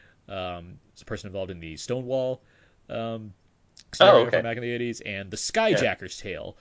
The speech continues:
Speaker 1: which I forgot the exact reasons why I put this, but it's, it's something involving, like, a real life, um, uh, like, midair heist that happened, uh, but it's a documentary that goes over this.
Speaker 2: Not involving Bane?
Speaker 1: Not involving Bane or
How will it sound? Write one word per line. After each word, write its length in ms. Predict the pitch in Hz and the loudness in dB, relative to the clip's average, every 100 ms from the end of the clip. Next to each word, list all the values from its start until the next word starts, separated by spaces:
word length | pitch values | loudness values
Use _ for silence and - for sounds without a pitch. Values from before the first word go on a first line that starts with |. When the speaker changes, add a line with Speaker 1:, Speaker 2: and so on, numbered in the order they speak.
| _ _ | _ _
Speaker 1:
which 200 | - 90 | -18 -14
I 60 | 92 | -12
forgot 320 | - - 180 | -12 -12 -8
the 80 | 147 | -6
exact 360 | 110 131 127 | -4 -4 -4
reasons 360 | 123 113 113 98 | -6 -8 -8 -12
why 320 | 101 113 107 | -4 -2 -2
I 20 | |
put 220 | 98 107 110 | -4 -8 -12
this, 100 | - | -8
but 160 | 113 | -6
it's, 220 | 127 110 | -6 -6
it's 200 | 139 - | -4 -4
something 240 | - 190 185 | -4 -4 -2
involving, 300 | 147 135 127 | 0 0 -2
like, 140 | 120 | -8
a 60 | 104 | -8
real 220 | 101 127 | -6 -4
life, 480 | 120 110 101 - - - | -2 -2 -2 -10 -20 -10
um, 600 | 98 92 87 85 85 80 _ _ _ _ - | -8 -6 -8 -12 -16 -20 _ _ _ _ -14
uh, 140 | 113 87 | -12 -10
like, 280 | 95 87 - - | -10 -12 -16 -14
midair 380 | 120 110 107 90 | -6 -4 -4 -6
heist 420 | - 87 - - - | -8 -8 -8 -10 -10
that 120 | 92 | -12
happened, 500 | - 82 - - - - | -10 -12 -12 -18 -18 -14
uh, 120 | 87 | -12
but 100 | 87 | -10
it's 140 | 92 98 | -10 -8
a 20 | |
documentary 480 | 92 - 87 82 - | -8 -10 -14 -14 -14
that 120 | 82 | -14
goes 160 | 85 85 | -12 -12
over 180 | 85 | -12
this. 160 | 80 - | -14 -4
Speaker 2:
Not 240 | 95 90 147 | 4 8 8
involving 440 | 156 165 185 196 | 10 10 10 4
Bane? 320 | 208 226 240 _ - | 4 4 0 _ -8
Speaker 1:
Not 240 | 110 120 | 0 0
involving 380 | 120 113 113 107 | 2 0 -2 -4
Bane 400 | 95 104 104 104 - | -4 -2 -4 -8 -8
or 380 | 110 101 98 | -8 -6 -8